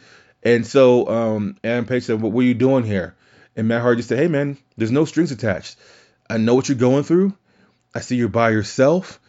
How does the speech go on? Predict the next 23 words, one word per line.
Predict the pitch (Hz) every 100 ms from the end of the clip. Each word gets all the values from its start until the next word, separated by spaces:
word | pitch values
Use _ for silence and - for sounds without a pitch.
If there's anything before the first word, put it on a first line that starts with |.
| _ _ _ -
You | 107
can | 110
use | 113 107
my | 113
locker | 131 131 143 160
room. | 170
My | 110
locker | 104 104 113
room | 104
is | 98
huge. | 127 127 175 - - _ _ _ _ _ 98 - _ _ 107
No | 113 127 143
strings | 147 151 135
attached. | 117 120 98 - - 104
I'm |
not | 110 110
trying | 120 107
to | 113
get | 110
you | 131
or | 131
anything. | 139 135 160
Just | 123 95